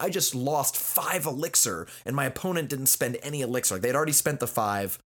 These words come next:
they kill my five, and they still have five on the board that's generating value. That's not a real obvious thing at first, but if you go back and watch it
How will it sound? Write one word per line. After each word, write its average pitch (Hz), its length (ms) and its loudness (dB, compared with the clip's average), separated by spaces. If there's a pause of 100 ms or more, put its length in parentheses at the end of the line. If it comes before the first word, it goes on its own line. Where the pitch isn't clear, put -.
(240)
they 135 140 2
kill 208 260 2
my 165 200 6
five, 98 500 0
and 127 120 -2
they 143 80 0
still 156 240 4
have 151 200 0
five 135 260 0
on 110 140 0
the 104 40 0
board 98 400 -2 (220)
that's 107 160 0
generating 101 460 -2
value. 101 420 -2 (280)
That's 196 180 4
not 240 180 4
a - 20 2
real 160 240 2
obvious 131 440 2
thing 180 180 0
at 165 80 -4
first, 202 340 -2
but 156 80 0
if 139 80 -4
you 143 60 -2
go 185 220 0
back 170 240 2
and 117 160 -2
watch 143 340 2
it 107 160 -2